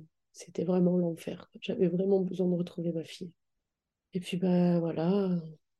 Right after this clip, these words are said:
on a appelé les pompes funèbres qui sont venues la chercher. On a décoré sa chambre mortuaire et non pas sa chambre. On est rentré à la maison. Voilà, bah, c'est, euh,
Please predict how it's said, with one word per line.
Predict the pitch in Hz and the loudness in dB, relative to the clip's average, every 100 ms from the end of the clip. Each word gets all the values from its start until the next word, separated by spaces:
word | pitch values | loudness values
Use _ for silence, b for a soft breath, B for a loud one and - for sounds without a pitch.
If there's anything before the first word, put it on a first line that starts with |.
| _ | _
on | 180 | -4
a | 170 | -4
appelé | 175 165 175 | -4 0 2
les | 170 | 2
pompes | 175 165 | 0 -4
funèbres | - 180 160 190 202 196 196 180 _ _ _ - b b b b _ _ _ | -4 0 4 4 4 0 -2 -8 _ _ _ -20 b b b b _ _ _
qui | - | -20
sont | - 170 | -6 -4
venues | 160 170 170 | -2 0 0
la | 160 | -2
chercher. | 156 - - - 165 175 185 175 160 151 143 131 _ _ _ _ | -6 -12 -10 -4 0 2 2 2 -2 -8 -16 -18 _ _ _ _
On | 175 | 0
a | 165 | 0
décoré | 147 170 - 165 175 | 0 -4 -2 2 2
sa | 170 151 147 | 2 -4 -8
chambre | - 165 160 156 | -4 -2 0 -2
mortuaire | 151 - 170 175 180 _ _ _ - | -4 -6 -6 -6 -8 _ _ _ -10
et | 165 | -8
non | 151 | -8
pas | 151 160 | -8 -10
sa | - | -10
chambre. | 147 - 170 220 - _ B B B B B _ _ _ _ | -10 -4 -2 -4 -8 _ B B B B B _ _ _ _
On | 170 | -6
est | 160 | -4
rentré | 156 151 - 170 | -4 -6 -6 -4
à | |
la | 160 | -2
maison. | 165 151 156 170 190 170 _ _ _ - | -2 0 -2 -2 -4 -8 _ _ _ -20
Voilà, | 151 156 - - | -18 -16 -14 -12
bah, | 180 | -12
c'est, | 175 - 156 | -14 -12 -10
euh, | 135 127 | -10 -14